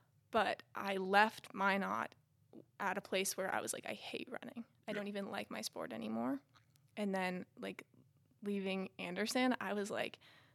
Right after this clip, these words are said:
Speaker 1: "Well, maybe I should do a fifth year."
Speaker 2: Mm.
Speaker 1: And that, that difference, like, it, it's crazy.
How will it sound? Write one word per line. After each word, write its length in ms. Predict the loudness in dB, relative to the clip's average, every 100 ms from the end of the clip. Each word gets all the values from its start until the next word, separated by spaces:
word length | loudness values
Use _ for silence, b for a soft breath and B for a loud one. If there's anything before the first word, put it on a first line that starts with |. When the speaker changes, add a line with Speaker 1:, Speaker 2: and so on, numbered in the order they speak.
| _
Speaker 1:
"Well, 80 | -2
maybe 220 | 0 0
I 60 | 0
should 160 | -2
do 60 | -4
a 40 | -2
fifth 280 | -4 -4
year." 300 | -4 -2 -4 -8 -6
Speaker 2:
Mm. 160 | -2 2
Speaker 1:
And 280 | 2 0 -6 _ _ _ 4
that, 300 | 8 8 6 _ -2
that 220 | 0 0 _ _ _ _ -8
difference, 460 | -6 0 2 2 2
like, 160 | -2
it, 80 | -4 -10 _ _ _ _ _ _ _
it's 280 | -8 -4 -4
crazy. 560 | 0 2 2 0 -4 -6